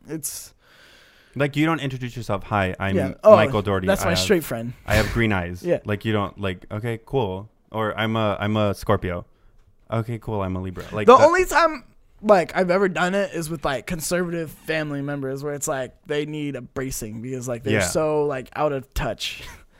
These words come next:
Speaker 2: Yeah.
Speaker 1: Like, they're so out to
Speaker 2: 'Cause
Speaker 1: date.
Speaker 2: I will
Speaker 1: They n-,
Speaker 2: fight
Speaker 1: their
Speaker 2: a bitch.
Speaker 1: firmware needs an update.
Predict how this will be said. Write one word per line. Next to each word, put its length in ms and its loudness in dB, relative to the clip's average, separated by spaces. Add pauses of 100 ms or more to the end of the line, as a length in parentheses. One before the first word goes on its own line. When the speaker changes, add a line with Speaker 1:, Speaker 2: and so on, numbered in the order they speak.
(160)
Speaker 2:
Yeah. 200 0
Speaker 1:
Like, 160 0
they're 160 -2
so 480 6
out 200 0
to 60 -4
Speaker 2:
'Cause 220 2
Speaker 1:
date. 20 4
Speaker 2:
I 80 4
will 140 4
Speaker 1:
They 100 4
n-, 80 0
Speaker 2:
fight 140 6
Speaker 1:
their 80 6
Speaker 2:
a 40 4
bitch. 300 6
Speaker 1:
firmware 400 2
needs 280 -4
an 60 0
update. 460 -4